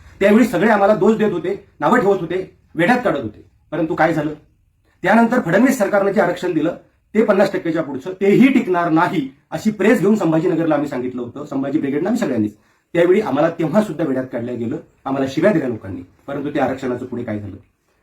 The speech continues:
तसाच परत एकदा मराठा समाजाचा घात होऊ नये. जे काही सध्या मनोज जरांगे पाटील यांनी आंदोलन उभं केलेलं आहे,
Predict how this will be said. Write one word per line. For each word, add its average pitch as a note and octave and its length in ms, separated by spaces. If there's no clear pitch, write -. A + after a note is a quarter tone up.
तसाच A#3+ 340
परत A#3 280
एकदा G#3 260
मराठा G3 320
समाजाचा F#3+ 540
घात F3 360
होऊ F3+ 180
नये. F3+ 460
जे A3 160
काही G#3 240
सध्या G3 360
मनोज F#3+ 260
जरांगे F#3+ 280
पाटील F3+ 260
यांनी F#3 180
आंदोलन F3+ 280
उभं F3 260
केलेलं E3 300
आहे, E3 460